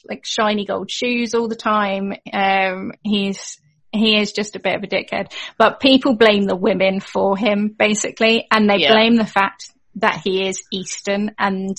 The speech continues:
Speaker 1: the Romans from the very beginning have been massively suspicious of and hate Eastern things.
Speaker 2: So
Speaker 1: Um,
Speaker 2: what happens
Speaker 1: and
Speaker 2: to the Severan dynasty?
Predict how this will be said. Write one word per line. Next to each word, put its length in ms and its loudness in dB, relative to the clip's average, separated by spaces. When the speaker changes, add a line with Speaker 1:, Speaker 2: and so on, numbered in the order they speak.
Speaker 1:
the 140 -4
Romans 720 0
from 160 2
the 100 2
very 400 4
beginning 640 -4
have 180 -8
been 460 2
massively 600 -2
suspicious 840 -8
of 260 -2
and 260 -2
hate 560 -6
Eastern 640 -4
things. 760 -6
Speaker 2:
So 220 4
Speaker 1:
Um, 520 -2
Speaker 2:
what 260 2
happens 520 0
Speaker 1:
and 100 -6
Speaker 2:
to 140 -2
the 120 -4
Severan 440 0
dynasty? 720 -10